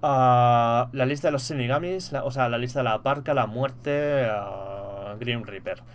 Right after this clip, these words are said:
Lydia Finley, no sé para qué es. Esto lo apunté el otro día en el chat y lo voy a volver a apuntar por si acaso es relevante para más adelante,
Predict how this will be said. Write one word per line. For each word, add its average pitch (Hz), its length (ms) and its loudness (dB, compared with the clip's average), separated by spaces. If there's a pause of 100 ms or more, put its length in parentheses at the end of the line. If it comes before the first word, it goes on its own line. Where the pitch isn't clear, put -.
(460)
Lydia 147 240 2
Finley, 180 480 0
no 151 120 0
sé 135 100 -6
para 123 160 0
qué 117 160 0
es. 165 120 -4
Esto 151 200 -4
lo 202 80 8
apunté 170 280 2
el 170 60 2
otro 165 160 0
día 151 120 -2
en 131 60 0
el 104 200 -6
chat 147 320 4 (140)
y 139 100 0
lo 117 100 0
voy 131 100 4
a 147 120 10 (220)
volver 135 260 4
a 165 60 4
apuntar 151 280 -2
por 143 120 -6
si 131 80 -6
acaso 135 200 -2
es 143 60 -8
relevante 139 340 2
para 127 160 2
más 113 140 -2
adelante, 110 320 -2